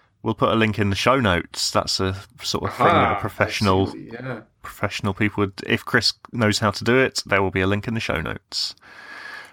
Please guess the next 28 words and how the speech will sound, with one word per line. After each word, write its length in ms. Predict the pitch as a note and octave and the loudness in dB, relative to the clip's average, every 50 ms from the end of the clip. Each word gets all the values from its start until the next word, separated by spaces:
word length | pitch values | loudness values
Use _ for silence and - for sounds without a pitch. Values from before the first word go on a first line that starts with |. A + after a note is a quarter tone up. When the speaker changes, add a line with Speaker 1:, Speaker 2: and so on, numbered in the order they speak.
| _ - - | _ -2 0
Speaker 1:
Um, 500 | G#2 G#2 G#2 G#2 G#2 G#2 G#2+ G#2+ - - _ _ _ - | 4 4 6 6 6 4 4 2 -2 -4 _ _ _ 0
right, 240 | C3 C3+ C3 G2 - _ - | 2 4 4 4 2 _ -2
next 340 | B2+ C#3 D3 - - - - | 2 2 2 2 0 -6 -2
piece 240 | - B2 A2+ - - | 0 2 2 2 2
of 60 | A2 | 2
listener 340 | G#2+ G#2+ G#2 - - A2 G#2 | 2 2 2 2 0 2 2
interaction, 720 | G2+ G2 - - G#2 G2+ - - - G#2+ G2 F#2+ F#2+ F#2+ - - | 2 0 2 2 2 2 2 0 -4 -2 -2 0 -2 -2 -4 -6
well, 320 | - G#2+ F2+ F2 F2+ D#2+ - | -2 0 2 2 0 -2 0
next 260 | - C3 C3 - - | 2 2 2 2 2
piece 220 | - - G2+ - - | 2 2 2 2 2
of 80 | F#2 | -2
Christian 360 | - - G2+ - - - F#2+ | 0 0 -2 0 2 0 0
from 160 | F#2 - - F2+ | 0 -2 -4 -4
Scotland 440 | - - - - - F#2+ F#2 F#2 | 0 0 0 0 2 0 0 0
interaction. 680 | F2+ F2 F2 - - G#2 - - - - A2+ B2+ C#3+ - _ _ _ _ _ _ _ _ _ _ _ _ _ _ _ _ _ _ _ - - - - - - - - - - _ _ _ - | 0 -2 -2 0 0 0 0 0 0 0 2 2 2 0 _ _ _ _ _ _ _ _ _ _ _ _ _ _ _ _ _ _ _ -16 -16 -14 -14 -14 -18 -20 -20 -20 -20 _ _ _ -2
Um, 640 | G#2 G2 F#2+ F#2+ G2 G2 G2 G2 G2 F#2+ F#2+ G2 C#3 - _ _ _ _ _ _ _ _ _ - | 0 2 4 4 4 4 2 2 0 0 -2 -4 -8 -16 _ _ _ _ _ _ _ _ _ -2
oh, 240 | D3 C3 A2+ G#2 F2+ - - | 0 0 2 0 0 -4 -4
fucking 280 | - - - - G2 F#2 | -8 -8 -8 -6 -6 -2
hell. 320 | F2+ F#2 F#2 F#2+ A2 - | 0 0 -2 -2 -4 -6
Uh, 240 | - B2 A#2+ A#2 B2 B2+ | -2 0 2 2 4 4
right, 300 | C3+ A#2+ G#2+ G2+ - - | 4 4 4 2 2 0
so 160 | - B2+ B2 | 0 2 2
he 400 | B2 D#3+ E3 D#3 D3+ C#3 - - _ - - | 2 2 2 2 2 0 -2 -4 _ -10 0
is 360 | - C3 A#2+ A2+ A2+ A2+ A#2 - - _ _ - _ _ | 4 4 4 4 4 2 -2 -4 -8 _ _ -20 _ _
abusing 640 | - C3 A#2+ G2+ C#3+ C3+ C#3 D#3+ D3+ B2 A2 G2+ F#2+ | -2 -2 -2 2 4 4 6 6 4 4 4 4 4
us 240 | F#2 G2 - - - | 4 4 4 2 0
on 100 | G#2 F#2+ | 0 0
Twitter 380 | - - A#2+ G#2+ - - - | 0 2 2 2 2 0 -4